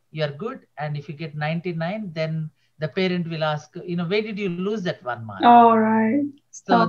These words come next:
Speaker 1: that sort of atmosphere is where, where we were brought up.
Speaker 2: Mm-hmm.
Speaker 1: But it's not like undue pressure or anything. They were, they were asking about, you know, like,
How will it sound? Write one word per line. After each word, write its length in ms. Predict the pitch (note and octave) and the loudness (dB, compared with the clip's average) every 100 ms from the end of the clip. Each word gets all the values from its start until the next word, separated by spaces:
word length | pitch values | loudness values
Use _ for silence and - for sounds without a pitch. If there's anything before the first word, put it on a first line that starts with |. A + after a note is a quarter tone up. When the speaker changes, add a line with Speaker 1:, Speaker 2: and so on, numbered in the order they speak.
| D#3+ | 4
Speaker 1:
that 200 | A#3 A#3 | 4 4
sort 280 | - A3 A3 | 4 6 6
of 120 | A3 | 2
atmosphere 720 | F#3+ F3+ F3+ F3+ - G3 F#3 E3 | -2 -2 0 0 0 -2 -2 -4
is 360 | D3+ C#3 - D#3 | -8 -10 -16 -10
where, 200 | D#3+ E3 - E3 | -6 -6 -8 -14
where 280 | D3+ D#3 D#3 D3+ _ _ _ | -8 -6 -6 -10 _ _ _
we 160 | E3 D#3+ | -6 -4
were 120 | D3 - | -6 -2
brought 260 | D#3+ E3 A#2+ | 2 2 0
up. 280 | A#2+ A3 _ _ _ - | -8 -10 _ _ _ 0
Speaker 2:
Mm-hmm. 100 | B3+ | 4
Speaker 1:
But 180 | A#3 A#3 F#3+ | 6 4 2
it's 220 | G3+ - G3+ | -8 -10 -4
not 360 | A3 B3 C4 G#3 | 2 2 2 -2
like 280 | G#3 F#3+ - | -2 -4 -6
undue 340 | D#3+ E3+ G3 | -4 -2 -4
pressure 380 | F#3+ F3+ F3 G#3 | -4 -6 -6 -4
or 180 | F#3 E3 C#3+ | -4 -4 -4
anything. 600 | C#3+ D#3 - B2+ C3+ F3 D3+ | -6 -8 -10 -12 -8 -8 -6
They 80 | F#3+ | -6
were, 260 | F#3+ G3 G3 _ _ _ _ _ _ _ _ _ _ _ - E3 - - | -4 -6 -8 _ _ _ _ _ _ _ _ _ _ _ -20 -20 -20 -6
they 140 | F3+ | 0
were 120 | G#3 | 2
asking 520 | G3+ A#3 - A#3 A#3 G3+ | 4 2 -2 -12 -6 -4
about, 480 | E3+ F#3+ F#3 - - _ _ _ _ _ | -2 0 0 -4 -18 _ _ _ _ _
you 120 | G#3 | -6
know, 200 | G3+ D#3 E3+ | -4 -4 -4
like, 340 | E3+ F3 - | -6 -8 -12